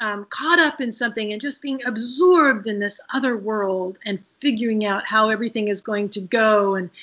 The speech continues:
how the sentences are gonna look and what words you're going to use and what should happen there and why did she do that, all of that, um, I find just incredibly thrilling. I always say,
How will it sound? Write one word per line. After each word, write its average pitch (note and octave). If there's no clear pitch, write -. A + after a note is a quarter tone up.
how B3
the A3
sentences G#3
are G#3
gonna G3+
look A3
and G3+
what G#3
words G#3+
you're G#3
going G3
to G#3
use G#3+
and F#3+
what C4
should A3+
happen G#3+
there A3+
and F#3+
why B3+
did A3+
she A#3
do G#3
that, A3
all B3
of A3
that, G#3
um, G3
I A3+
find G#3
just -
incredibly G3
thrilling. F3+
I G#3
always A#3
say, G#3